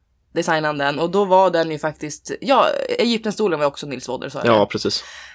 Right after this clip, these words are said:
Speaker 1: Men den här Japanstolen, det var ju då den här, eh, f-, vad heter den?
Speaker 2: Frans och Davos.
Speaker 1: Ja,
Speaker 2: eller?
Speaker 1: men precis, ja. Och då var det ju industriellt tillverkat.
Speaker 2: Mm.
Speaker 1: Så den är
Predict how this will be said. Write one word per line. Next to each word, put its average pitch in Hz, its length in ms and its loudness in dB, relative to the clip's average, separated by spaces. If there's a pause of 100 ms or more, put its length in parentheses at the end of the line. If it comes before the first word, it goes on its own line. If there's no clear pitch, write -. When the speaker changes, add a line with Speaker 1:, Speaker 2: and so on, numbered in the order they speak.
Speaker 1:
Men 208 140 -2
den 214 80 0
här 220 100 2
Japanstolen, 220 800 0
det 220 100 -2
var 202 220 4
ju 196 60 0
då 180 160 2
den 170 120 -2
här, 151 300 0
eh, 147 140 0 (640)
f-, - 440 -12
vad 180 80 2
heter 185 180 -2
den? 196 80 2
Speaker 2:
Frans 117 260 2
och 123 60 4
Davos. 104 460 0
Speaker 1:
Ja, 220 100 2
Speaker 2:
eller? 247 80 4
Speaker 1:
men 262 200 2
precis, 262 800 -2
ja. 131 140 2
Och 165 100 2
då 190 120 -2
var 202 300 2
det 202 60 -2
ju 180 360 0
industriellt 156 1000 -4
tillverkat. - 800 -2
Speaker 2:
Mm. 101 260 4 (640)
Speaker 1:
Så - 140 -2
den 262 220 4
är 294 40 2